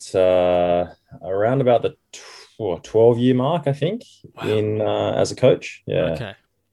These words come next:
Speaker 1: It's been a while now.
Speaker 2: <sighs> Look, when you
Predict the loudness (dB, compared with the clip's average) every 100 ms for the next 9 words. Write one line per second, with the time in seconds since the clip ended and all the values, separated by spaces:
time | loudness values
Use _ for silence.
0 | _ -20 2 6 8 8 6 0 -6 -16
1 | _ _ _ _ _ -20 _ _ _ _
2 | _ -8 -8 -8 -14 -14 -14 -16 -2 0
3 | 0 -2 2 4 4 2